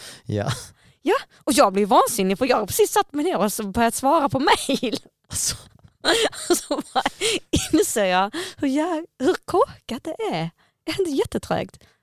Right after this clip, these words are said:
Speaker 1: Vilket av allt det där <laughs> menar du?
Speaker 2: <laughs> Nej, men jag menar att ett, att jag liksom inte kan uppdatera datorn. Att jag liksom inte ens pallar bara ringa typ till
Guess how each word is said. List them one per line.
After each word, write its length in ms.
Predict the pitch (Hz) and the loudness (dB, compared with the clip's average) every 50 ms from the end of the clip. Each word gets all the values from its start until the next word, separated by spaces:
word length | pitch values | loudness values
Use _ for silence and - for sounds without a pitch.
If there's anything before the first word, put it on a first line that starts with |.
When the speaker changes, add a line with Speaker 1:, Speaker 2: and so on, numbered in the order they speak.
| _ _ _ _ _ | _ _ _ _ _
Speaker 1:
Vilket 280 | - 131 - - 120 - | -6 -2 -2 -2 -2 0
av 240 | 135 113 95 87 98 | 0 0 2 2 0
allt 180 | 95 87 - | -2 -2 -4
det 60 | - | -6
där 260 | 92 98 87 80 87 - - - | -4 -4 -4 -4 -4 -6 -6 -6
<laughs> 180 | - - - - | -6 -4 -4 -2
menar 200 | - 92 87 - | -2 0 0 0
du? 60 | 440 | 0
Speaker 2:
<laughs> 60 | - - - - - - - | 0 0 -2 -4 -4 -2 2
Nej, 200 | 508 539 494 403 | 2 4 4 4
men 80 | 370 | 4
jag 80 | 370 359 | 4 2
menar 220 | 403 381 359 339 285 277 | 2 2 2 0 0 -2
att 80 | - - - - - _ _ _ - 440 508 | -2 -6 -12 -20 -20 _ _ _ -4 -4 -4
ett, 260 | - _ - - - _ _ _ _ | -6 _ -16 -16 -16 _ _ _ _
att 220 | - 254 247 214 - | -4 -4 -4 -4 -4
jag 240 | - 240 247 233 220 | -2 0 0 2 0
liksom 260 | 233 226 - 233 247 | 0 -2 -2 -2 -2
inte 260 | 262 262 247 - - | -2 -2 -4 -6 -6
kan 220 | - - 190 180 - - | -4 -2 -2 -2 -2 -2
uppdatera 560 | - 247 - - - 175 156 - 202 160 156 | -4 -4 -4 -4 -8 -8 -6 -6 -6 -6 -4
datorn. 720 | 151 151 143 202 226 294 - - _ - - 156 190 277 330 - _ _ _ _ | -4 -2 0 0 0 0 -4 -8 _ -10 -6 -6 -4 -6 -6 -10 _ _ _ _
Att 140 | - 226 - | -4 -2 0
jag 80 | 226 | 0
liksom 220 | 214 220 196 233 262 | 0 0 0 0 0
inte 160 | 269 233 214 | 0 0 0
ens 140 | 226 202 185 - _ | 0 -2 -2 -4 _
pallar 600 | - - 233 262 330 294 190 170 175 185 185 208 - _ _ _ _ | -2 -2 0 0 0 0 0 0 0 0 -2 -4 -8 _ _ _ _
bara 320 | - 262 226 208 196 - | 0 2 4 4 2 0
ringa 420 | - 202 208 262 277 247 196 180 175 | -2 -4 -2 0 0 2 0 0 0
typ 300 | - 208 196 185 196 - | 0 -2 -2 -2 -4 -10
till 300 | - - 196 175 180 | -12 -8 -6 -4 -4